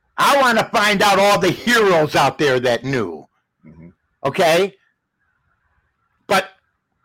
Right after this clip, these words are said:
Speaker 1: if you work for him and you're a, and you are on T V or you're a ho-, a, a host on radio,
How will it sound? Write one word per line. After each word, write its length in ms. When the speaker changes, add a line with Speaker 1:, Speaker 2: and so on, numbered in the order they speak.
Speaker 1:
if 160
you 260
work 280
for 180
him 340
and 160
you're 160
a, 180
and 180
you 320
are 180
on 200
T 220
V 400
or 180
you're 240
a 100
ho-, 320
a, 220
a 20
host 380
on 120
radio, 520